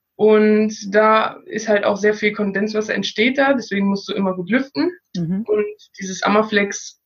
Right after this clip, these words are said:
Speaker 1: wie gesagt, hat geschlossene Poren und da kann die Feuchtigkeit nicht reinziehen. Heißt, das kann auch nicht anfangen zu gammeln oder so. Das war halt super für mich und da gibt's auch verschiedene Stärken, je nachdem, wofür man's braucht, wo, wo man hinfahren will, wie gut es isoliert sein muss.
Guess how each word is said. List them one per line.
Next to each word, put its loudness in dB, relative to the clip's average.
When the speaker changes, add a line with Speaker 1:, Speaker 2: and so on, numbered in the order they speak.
Speaker 1:
wie -2
gesagt, 0
hat -8
geschlossene -2
Poren 2
und -2
da 0
kann -2
die -4
Feuchtigkeit -6
nicht -12
reinziehen. -4
Heißt, 2
das -6
kann 0
auch -2
nicht -4
anfangen -2
zu -8
gammeln 0
oder -8
so. -16
Das 0
war 6
halt 2
super 0
für -2
mich 2
und -2
da 0
gibt's -6
auch -4
verschiedene -4
Stärken, -2
je 0
nachdem, -4
wofür -2
man's -4
braucht, 0
wo, -6
wo -4
man -4
hinfahren -2
will, 2
wie 0
gut 2
es -10
isoliert -2
sein -6
muss. -4